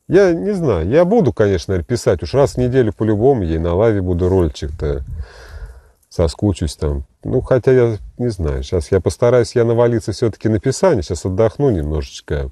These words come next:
просто отдохну в плане вот, вот этого. Вот, вообще ничего не буду.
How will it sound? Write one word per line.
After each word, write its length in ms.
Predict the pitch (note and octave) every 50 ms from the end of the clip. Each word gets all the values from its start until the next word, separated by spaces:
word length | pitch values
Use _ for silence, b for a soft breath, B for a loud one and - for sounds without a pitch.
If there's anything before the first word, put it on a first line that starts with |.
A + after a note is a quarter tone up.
| _
просто 400 | - B2+ D3+ D3 A#2 - - -
отдохну 420 | F2 E2 E2 G2+ G2 - - C3 A#2
в 60 | -
плане 380 | - F#2+ F#2 F2+ E2+ D#2 D2+ D#2
вот, 240 | D#2+ D#2 C#2 -
вот 180 | - D2 C2+ -
этого. 460 | D2+ C#2+ C2 - - D2 C2+ C#2 C#2+ - _ _ _ _ B B B B B B B B B B B B B B B B B B - - - - - - _ -
Вот, 400 | - C#2+ C#2+ C#2 C#2 C#2 C#2 -
вообще 320 | F2 G2 F#2+ - - E2+
ничего 340 | D2 C#2+ C#2 - - - C#2+
не 60 | C#2
буду. 300 | - C#2+ C#2+ C#2 C#2+ D#2